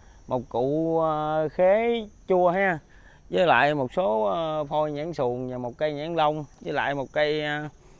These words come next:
mảng cầu gai xưa ha, mảng cầu hột và hai cây cách, thấy ngộ ngộ em cũng bứng về luôn ha, với một cây, à, chùm, à, ruột ha. Rồi,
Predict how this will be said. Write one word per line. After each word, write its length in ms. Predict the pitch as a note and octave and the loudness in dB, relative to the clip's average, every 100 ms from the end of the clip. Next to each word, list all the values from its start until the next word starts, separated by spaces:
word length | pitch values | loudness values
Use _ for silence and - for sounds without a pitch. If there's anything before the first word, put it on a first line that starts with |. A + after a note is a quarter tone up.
| - - | -20 -14
mảng 320 | - C3 F3+ G#3 | -6 -4 -4 -2
cầu 200 | B2+ B2+ | -2 0
gai 300 | C#3+ D3+ D3+ | 2 2 2
xưa 300 | F3 E3+ E3 | 2 4 4
ha, 220 | F#3+ D3 - - | 0 -4 -12 -20
mảng 100 | - | -8
cầu 120 | C#3+ B2+ | -4 -2
hột 240 | A2+ A#2+ - - - _ - | -2 -4 -8 -20 -20 _ -10
và 540 | B2 B2+ B2 B2 B2+ | -6 -4 -4 -4 -4
hai 220 | B2+ D3+ D3 | -4 -4 -4
cây 120 | D3 | -2
cách, 200 | G3 G3+ - - | -2 -2 -8 -10
thấy 140 | D#3+ | -8
ngộ 160 | E3+ C#3+ | -6 -8
ngộ 260 | B2 G#2+ C#3+ | -6 -4 -4
em 160 | D3 | -4
cũng 160 | E3 E3 | -4 -4
bứng 160 | G#3 | -4
về 120 | F#3+ C#3 | -2 0
luôn 220 | D#3 D#3 | 0 0
ha, 220 | F#3 E3+ - - - - - - | -2 -6 -10 -20 -20 -20 -12 0
với 140 | G3 | 0
một 120 | E3 D3 | 2 0
cây, 300 | E3 E3 E3 | 0 0 0
à, 640 | E3 E3 D#3+ D#3+ D#3+ D#3+ | 0 0 0 0 0 -2
chùm, 140 | D3+ C3+ C3 C3 C3 B2+ | -2 -2 -2 -2 -4 -4
à, 460 | C3 B2+ B2+ B2+ B2+ | -4 -4 -4 -4 -2
ruột 200 | B2+ C#3 - - - | 2 2 0 -12 -6
ha. 240 | E3+ F3+ D3 - - - - - - | -4 -4 -8 -14 -16 -16 -18 -18 -8
Rồi, 240 | B2 B2 | -2 -2